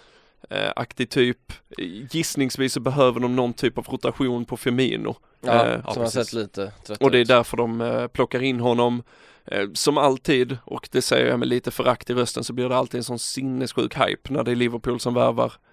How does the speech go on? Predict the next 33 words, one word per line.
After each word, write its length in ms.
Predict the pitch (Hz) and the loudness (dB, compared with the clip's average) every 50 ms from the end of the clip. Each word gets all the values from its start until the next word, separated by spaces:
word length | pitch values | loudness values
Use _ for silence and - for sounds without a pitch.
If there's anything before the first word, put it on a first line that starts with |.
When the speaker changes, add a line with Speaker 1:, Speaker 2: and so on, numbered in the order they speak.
| _ - | _ -6
Speaker 1:
eller 120 | 123 120 | -6 -6
Klopps 480 | - - - 147 151 - - - - - | -4 0 2 2 2 2 -2 -12 -8 -4
Liverpool 440 | 127 135 131 127 127 - 123 - - | -4 -4 -4 -4 -6 -6 -6 -6 -4
som 140 | - 127 | -6 -4
värvar. 280 | 127 123 123 123 117 - | -2 -2 -2 -2 -2 -4
Speaker 2:
Eh, 60 | - - | -6 -6
Speaker 3:
Men 240 | - 170 165 170 175 | -4 0 2 4 4
Speaker 2:
Michael 300 | 180 190 190 202 180 175 | 4 6 6 6 6 8
Speaker 3:
det 100 | 185 214 | 8 6
Speaker 2:
Edwards, 520 | 208 175 147 151 151 135 123 - - - | 6 4 4 6 6 6 4 2 -2 2
eh, 800 | 127 123 113 110 107 104 104 101 98 98 95 92 90 85 78 82 73 - - | 4 6 6 6 6 4 4 2 0 0 0 -2 -2 -2 -4 -4 -6 -8 -8
Liverpool 400 | - 113 117 107 95 - 110 104 | -6 -6 -6 -6 -6 -8 -10 -10
som 120 | 95 101 98 | -8 -8 -6
värvar. 300 | 98 92 82 82 82 87 - | -6 -6 -6 -6 -6 0 4
Speaker 1:
Ja. 100 | 147 147 135 | 6 6 6
Speaker 3:
Men 120 | 127 123 | 4 4
Speaker 2:
Är 60 | 123 | 2
Speaker 3:
kan 100 | 143 143 | 2 2
man 80 | 165 170 | 4 4
Speaker 2:
det? 60 | - | 2
Speaker 3:
inte 200 | - - - 170 175 | 2 2 0 0 0
ge 480 | 175 170 151 143 156 180 190 190 190 | 0 0 0 0 0 0 2 2 2
dem 220 | 190 185 175 151 123 | 2 2 0 2 0
då 160 | 104 104 104 | 0 -2 -2
att 180 | 101 110 - | -4 -6 -6
de 140 | - 113 107 | -6 -6 -6
har 80 | 113 113 | -6 -8
förtjänat 540 | - - - - 147 165 185 160 123 - - | -8 -8 -6 -4 -2 -2 -2 -2 -2 -4 -4
det 80 | 101 | -8
eftersom 260 | 95 - - 120 110 - | -8 -8 -8 -10 -6 -2
alla 280 | 143 135 107 101 110 | -2 -2 -2 -2 -4
köp 300 | 113 - - 131 120 - | -4 -2 0 -2 -2 -2
sitter? 380 | - - 175 - - - - | -4 -8 -8 -8 -10 -10 -10